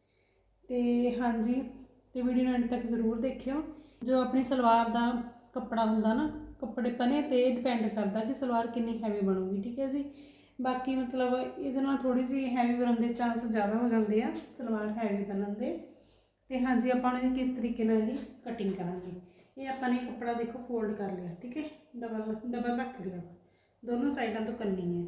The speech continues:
ਠੀਕ ਹੈ ਜੀ। ਆਹ ਦੇਖੋ, ਹੁਣ ਆਪਾਂ ਪਹਿਲਾਂ ਇੱਥੋਂ ਆਪਾਂ ਪੱਟ ਦੀ ਕਟਿੰਗ ਕਰਾਂਗੇ। ਆਪਾਂ ਕੱਪੜੇ ਨੂੰ ਇਸ ਤਰੀਕੇ ਦੇ ਨਾਲ ਵਿਛਾਇਆ ਵਾ ਇੱਦਾਂ, ਠੀਕ ਹੈ ਜੀ। ਹੁਣ ਆਪਾਂ ਇਹਨੂੰ, ਇਹਦੀ ਕਟਿੰਗ ਕਰਾਂਗੇ। ਪਹਿਲਾਂ ਇਹਦੇ ਪੱਟ,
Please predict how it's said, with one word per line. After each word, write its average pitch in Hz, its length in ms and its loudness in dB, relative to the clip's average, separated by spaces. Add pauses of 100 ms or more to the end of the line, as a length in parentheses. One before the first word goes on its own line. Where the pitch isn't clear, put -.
ਠੀਕ 247 160 -14
ਹੈ 277 60 -10
ਜੀ। 285 200 -12 (300)
ਆਹ 220 60 -10
ਦੇਖੋ, 196 320 -8 (640)
ਹੁਣ 269 80 -6
ਆਪਾਂ 254 180 -2
ਪਹਿਲਾਂ 262 360 0
ਇੱਥੋਂ 277 240 -2 (240)
ਆਪਾਂ 262 140 -6
ਪੱਟ 247 280 -4
ਦੀ 247 140 -4
ਕਟਿੰਗ 214 320 -2
ਕਰਾਂਗੇ। 175 420 -4 (1500)
ਆਪਾਂ 254 220 -10
ਕੱਪੜੇ 247 320 0
ਨੂੰ 294 160 -4
ਇਸ - 100 -6
ਤਰੀਕੇ 254 380 -6
ਦੇ 247 100 2
ਨਾਲ 240 180 0
ਵਿਛਾਇਆ 208 520 -2
ਵਾ 320 140 -4 (680)
ਇੱਦਾਂ, 185 300 -8 (840)
ਠੀਕ 247 160 -12
ਹੈ 262 120 -10
ਜੀ। 277 100 -2
ਹੁਣ 254 180 -10
ਆਪਾਂ 240 220 -6
ਇਹਨੂੰ, 262 280 -2 (360)
ਇਹਦੀ 254 220 -12
ਕਟਿੰਗ 226 360 -6
ਕਰਾਂਗੇ। 208 300 -2
ਪਹਿਲਾਂ 226 320 -4
ਇਹਦੇ 285 280 -4 (1160)
ਪੱਟ, 247 280 -4